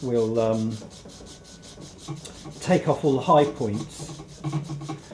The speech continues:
because if I leave it, it's gonna damage the seal. And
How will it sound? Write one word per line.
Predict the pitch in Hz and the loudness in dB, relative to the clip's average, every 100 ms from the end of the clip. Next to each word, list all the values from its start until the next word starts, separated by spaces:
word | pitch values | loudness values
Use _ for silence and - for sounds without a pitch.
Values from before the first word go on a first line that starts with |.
| - - | -10 -2
because | 131 156 | 6 6
if | 143 | 8
I | 170 151 | 8 8
leave | 170 226 160 | 8 6 8
it, | 117 120 - 151 | 8 8 6 0
it's | 147 - | -2 4
gonna | 151 | 4
damage | 147 147 135 - | 8 8 8 4
the | 113 | -2
seal. | - 143 110 92 - - - - - - - 147 - - - - - - - | 6 8 8 2 -6 -12 -8 -6 -6 -8 -8 -6 -6 -8 -12 -12 -16 -20 -6
And | 147 139 143 143 | 4 6 8 4